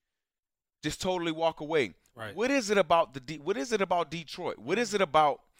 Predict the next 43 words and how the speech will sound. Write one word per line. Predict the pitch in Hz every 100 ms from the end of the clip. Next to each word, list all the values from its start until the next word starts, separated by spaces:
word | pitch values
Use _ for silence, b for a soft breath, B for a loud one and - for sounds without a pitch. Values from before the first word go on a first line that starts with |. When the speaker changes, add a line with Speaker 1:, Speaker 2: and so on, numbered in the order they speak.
| b b b b 113
Speaker 1:
the, | 117 110
the | 98 107
organization? | 131 120 113 101 139 180 - 180 147
What | 160
is | 202 180
it | 170
about, | 123 143 139 123 _ b b b b -
um, | 110 107 98
I, | 113 117 -
I | - 190
can't | - 175 139
necessarily | 143 151 131
say | - 123
something | 117 117
wrong | 120 110
with | 98
the |
city. | - 160 143
I |
love | 131 165 180 131
the | 123
city | 135 113
of | 107
Speaker 2:
Nah. | 110
Speaker 1:
Detroit. | 104 120
Every | 147 147
time | 165 151
I've | 143 107
been | 151 143
there, | 131
I've | 131
had | 120 117
a | 107
ball. | 90 135 139 139
The | 117
people | - 175 123 120
are |
Speaker 2:
Right. | 117
Speaker 1:
great. | 120 143 131
The | 127
people | 143 117 113
love | 139 139
you. | 135 139